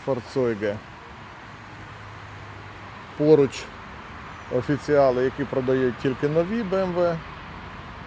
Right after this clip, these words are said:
а тут і Б М В, і не тільки. Е, люди купують собі автомобіль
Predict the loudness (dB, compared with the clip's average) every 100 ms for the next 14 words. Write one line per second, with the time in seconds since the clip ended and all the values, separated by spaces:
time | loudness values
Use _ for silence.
0 | -4 -2 -2 -4 -4 -10 -14 -14 -14 -14
1 | -2 -2 4 4 4 0 0 0 2 0
2 | 0 -2 0 -2 -2 -8 -10 -10 -12 -12
3 | -12 -12 -12 -12 -12 -12 -8 -2 0 0
4 | 2 2 6 6 6 0 -4 -2 4 6
5 | 6 2 -2 4 4 4 2 2 0 0
6 | 0